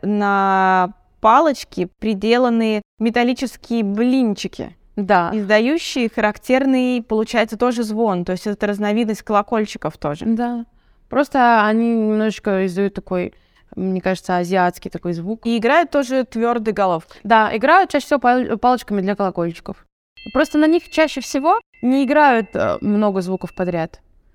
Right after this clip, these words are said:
Speaker 2: Это чисто вот краска, допустим, где-то добавить вот так вот, а, одну нотку. Ну, в общем, щас они используются чаще всего в современной музыке, в каких-то новых произведениях для оркестра.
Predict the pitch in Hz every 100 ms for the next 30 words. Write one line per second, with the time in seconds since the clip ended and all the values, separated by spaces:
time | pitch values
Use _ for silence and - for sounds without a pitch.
0 | _ _ - 233 240 214 - 302 254 226
1 | - 202 170 - 190 180 - 226 - 208
2 | 180 214 208 180 180 202 220 - - 180
3 | 190 - - - - - - - - -
4 | 196 196 214 190 185 - 202 - - _
5 | _ - 226 277 - 302 269 392 381 320
6 | 302 - 320 285 254 - 285 254 - 233
7 | 254 233 196 226 226 220 208 226 233 330
8 | 392 392 392 359 370 359 359 - _ -
9 | - - 233 240 - - 208 208 233 226
10 | - 202 190 202 190 185 180 180 - 294
11 | 370 330 320